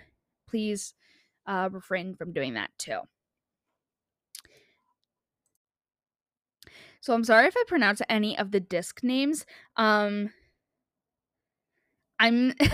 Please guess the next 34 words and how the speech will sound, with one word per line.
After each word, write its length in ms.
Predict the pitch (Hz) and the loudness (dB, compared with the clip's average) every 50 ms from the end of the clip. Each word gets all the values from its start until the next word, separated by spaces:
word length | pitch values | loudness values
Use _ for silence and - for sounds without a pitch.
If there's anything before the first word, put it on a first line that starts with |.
| 659 719 427 359 330 - - - - - - - | 6 6 6 6 6 2 -6 -12 -14 -4 6 8
I 100 | 247 320 | 10 10
have 180 | 403 427 392 - - | 10 10 8 4 4
issues, 760 | 208 220 226 226 - 233 226 226 240 240 233 240 - - - - - | 4 4 4 4 2 0 0 0 0 -2 -2 -4 -4 -6 -8 -6 -4
uh, 380 | - 208 196 190 190 190 190 185 | -2 0 2 2 4 4 4 2
with 320 | - 196 196 196 190 - - | 2 4 2 2 2 0 -6
pronouncing 520 | 208 185 165 156 156 151 - 202 202 196 | -6 -4 -4 -4 -4 -4 -4 -6 -6 -4
things. 500 | - 185 185 185 185 185 190 185 - - - - | -4 -4 -4 -4 -4 -6 -8 -10 -10 -12 -10 -8
I 80 | 165 | -8
also 240 | 151 165 - - 196 | -8 -8 -8 -8 -10
have 40 | - | -10
dyslexia, 760 | 185 196 - - 160 143 - - - - 208 226 226 233 240 - - - - - _ | -10 -14 -12 -8 -8 -8 -8 -8 -4 0 2 4 4 2 0 -2 -10 -20 -20 -20 _
so, 540 | - - - 202 190 190 190 185 180 - - - | -12 0 4 6 6 6 6 6 4 2 0 -2
um, 340 | 139 160 131 180 180 185 190 | -4 -2 -2 -2 -4 -6 -8
some 180 | - 190 190 | -8 -4 -2
of 60 | 185 | 0
this 240 | 180 185 185 - - | 2 0 0 0 -2
is 340 | 202 196 196 190 - - - - | -4 -4 -4 -6 -8 -10 -10 -6
really 300 | 196 190 180 175 175 190 | -4 0 0 2 0 0
hard 320 | 180 - 175 170 175 180 - | -2 -4 -4 -2 -2 -2 -4
for 100 | 202 196 | -4 -4
me 200 | 196 185 175 175 | -4 -4 -6 -8
to, 480 | - - - 190 185 180 170 165 175 - _ _ _ _ _ _ _ _ | -10 -10 -8 -8 -8 -8 -8 -10 -12 -16 _ _ _ _ _ _ _ _
um, 460 | 175 175 165 156 160 156 156 - 196 - _ _ _ _ _ _ _ _ _ _ _ _ _ _ _ _ - _ _ | -8 -8 -8 -8 -10 -12 -14 -16 -18 -20 _ _ _ _ _ _ _ _ _ _ _ _ _ _ _ _ -20 _ _
pronounce 440 | - 240 233 220 202 214 226 226 - | -2 0 2 4 4 4 4 2 2
in 140 | 233 226 202 | 0 2 4
general. 500 | 196 170 170 185 196 208 220 240 262 - - - - - - - | 4 4 4 4 4 4 4 2 2 -2 -6 -16 -20 -20 -2 2
I 100 | - 220 | 4 4
have 160 | 226 247 233 | 4 4 2
never 400 | 220 233 220 196 196 208 240 262 | 2 4 6 6 6 6 6 4
heard 460 | 233 - 226 208 202 202 208 208 202 196 | 4 4 6 6 8 8 6 4 0 0
one 240 | 185 185 180 180 | -2 0 0 0
of 80 | 185 190 | 0 0
these 240 | 208 214 214 208 - | 0 0 0 -2 0
discs, 500 | - 220 214 - - - - - - | -2 -2 -2 -2 -8 -14 -16 -16 -18